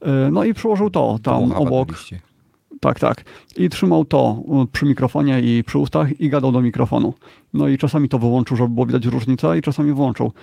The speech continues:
Speaker 1: No to jak to wyłączył, no to wtedy na nic się praktycznie nie dało zrozumieć. A jak to było włączone, no to w sumie nie byłeś pewny, czy tam w ogóle coś działa w tle, czy ta,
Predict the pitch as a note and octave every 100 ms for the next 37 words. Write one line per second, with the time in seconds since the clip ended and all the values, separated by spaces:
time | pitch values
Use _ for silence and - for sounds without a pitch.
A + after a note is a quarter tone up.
0 | - C3 C#3+ - C3+ C#3 - C3 D3 B2+
1 | A#2+ C#3+ D3+ D#3 C3+ C3+ D3 D#3 D#3+ -
2 | - A#3 - G3+ G3 G#3 - C#3 A#2 A2+
3 | - B2+ B2 A#2 A#2+ A#2+ A#2 - - -
4 | - - _ - C3 B2 C#3+ B2+ A#2+ C3+
5 | B2+ C3+ C3+ E3 D#3 C#3+ D3 C#3+ - -
6 | D#3 D3 C#3+ C#3+ - D3 C3+ C3 C#3 B2+
7 | B2+ B2 C3+ A2+ B2 A2+ - C#3+ C#3+ -
8 | - C#3 C3+ C3+ C3 C3 B2+ B2+ B2+